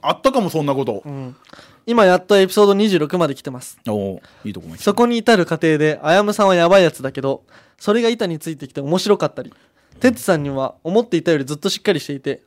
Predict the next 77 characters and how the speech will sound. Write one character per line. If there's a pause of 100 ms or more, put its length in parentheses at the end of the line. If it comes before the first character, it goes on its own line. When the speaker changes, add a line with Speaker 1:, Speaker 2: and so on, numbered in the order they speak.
Speaker 2:
あ
や
む
さ
ん
の
扱
い
も
上
手
で、
お
二
人
の
こ
れ
か
ら
に
期
待
大
で
す。 (160)
Speaker 1:
お
う。 (160)
Speaker 2:
こ
れ
か
ら
も
毎
週
楽
し
み
に。 (340)
そ
し
て
生
放
送
も
楽
し
み
に
し
て
い
ま
す。
ま
た
メ
ッ
セ
ー
ジ
を
送
ら
せ
て
い
た
だ
き
ま
す。 (420)
す
ご
い
よ。